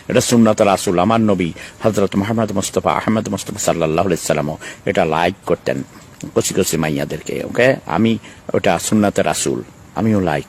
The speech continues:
করি। ঠিক আছে? এখন একশো বিশ জন আইছো।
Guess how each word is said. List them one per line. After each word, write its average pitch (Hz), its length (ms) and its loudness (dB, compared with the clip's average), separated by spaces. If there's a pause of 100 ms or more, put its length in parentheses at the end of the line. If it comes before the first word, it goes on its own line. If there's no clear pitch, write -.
করি। 50 180 -8 (1400)
ঠিক 143 120 2
আছে? 76 260 0 (1120)
এখন 127 260 2
একশো 117 240 0
বিশ 104 260 -2
জন 95 120 2
আইছো। 85 300 -2